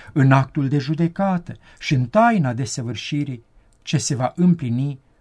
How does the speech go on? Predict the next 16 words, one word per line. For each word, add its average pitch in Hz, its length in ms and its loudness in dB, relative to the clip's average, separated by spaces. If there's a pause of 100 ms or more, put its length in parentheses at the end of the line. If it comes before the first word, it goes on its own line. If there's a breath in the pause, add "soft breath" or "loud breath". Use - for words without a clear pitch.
în 123 180 -2
cerul 151 420 0
nou 127 280 -2
și 123 180 -10
pământul 123 580 -6
nou 120 300 -6 (300 soft breath)
al 117 160 -2
veacului 123 460 -4
ce 117 160 -8
va 110 140 -4
să 107 180 -8
fie, 104 360 -10 (260 soft breath)
despre 117 400 -6
care 123 260 -4
ne 117 120 -4
vorbește 110 600 -8